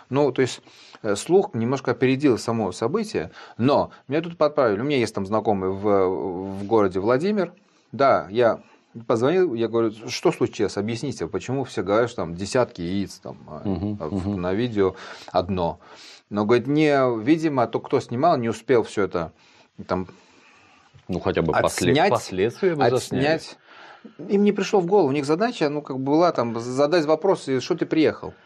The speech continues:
Speaker 2: Ну, в общем-то,
Speaker 1: Что надо?
Speaker 2: это какой-то неумный пиар. Если бросили одно яйцо, ну, ты отъедь за угол,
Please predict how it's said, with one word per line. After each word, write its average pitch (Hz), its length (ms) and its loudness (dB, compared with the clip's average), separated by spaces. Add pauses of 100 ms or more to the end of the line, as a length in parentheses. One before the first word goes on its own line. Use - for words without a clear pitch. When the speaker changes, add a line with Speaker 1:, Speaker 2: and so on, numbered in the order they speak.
(280)
Speaker 2:
Ну, - 100 -8
в 95 80 2
общем-то, 101 220 0
Speaker 1:
Что 202 140 4
надо? 110 460 2
Speaker 2:
это 98 280 0
какой-то 95 360 -4
неумный 104 440 2
пиар. 90 360 2
Если 92 220 0
бросили 113 380 4
одно 127 320 2
яйцо, 104 320 0
ну, 85 140 0
ты 127 120 4
отъедь 143 360 2
за 104 160 4
угол, 82 440 2